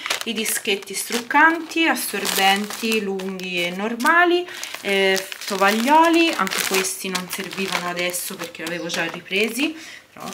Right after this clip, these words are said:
presi, tre spugne e la carta igienica invece serviva perché era finita, prendiamo sempre questa qua. Questa è una spesa di cinquantatré euro. Ora in realtà andiamo a comprare il pane, quindi in teoria dopo aggiungo anche qualche euro di,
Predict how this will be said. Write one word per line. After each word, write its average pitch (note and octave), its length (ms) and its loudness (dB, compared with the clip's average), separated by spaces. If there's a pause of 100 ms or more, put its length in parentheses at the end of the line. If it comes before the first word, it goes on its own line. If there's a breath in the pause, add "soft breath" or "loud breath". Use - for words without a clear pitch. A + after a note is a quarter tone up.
presi, E4 580 4 (1300)
tre G3+ 160 2
spugne F#4+ 720 2 (300 loud breath)
e G#3+ 160 2
la F#3 100 2
carta - 280 -2
igienica G3+ 400 0
invece F3+ 320 -4
serviva F3+ 480 -4
perché E3+ 340 -4
era E3+ 100 -2
finita, E3+ 560 -2 (280)
prendiamo E3+ 420 -10
sempre D#3+ 640 -12
questa - 300 -10
qua. - 420 -10 (520 loud breath)
Questa E3+ 240 -4
è G#3+ 40 4
una C4 80 2
spesa F#4+ 560 6 (180)
di G#3+ 280 -4
cinquantatré F#3+ 560 0
euro. D#3+ 400 0
Ora A3 200 8
in G#3 80 6
realtà A#3 260 4
andiamo A#3 240 8
a F#3 60 0
comprare G3+ 420 2
il A3 100 0
pane, D4 540 6
quindi G#3 300 0
in G#3 80 2
teoria A3+ 280 4
dopo G3+ 220 2
aggiungo G3+ 500 2
anche G#3+ 380 2
qualche F3+ 320 0
euro E3+ 300 4
di, F3 200 -6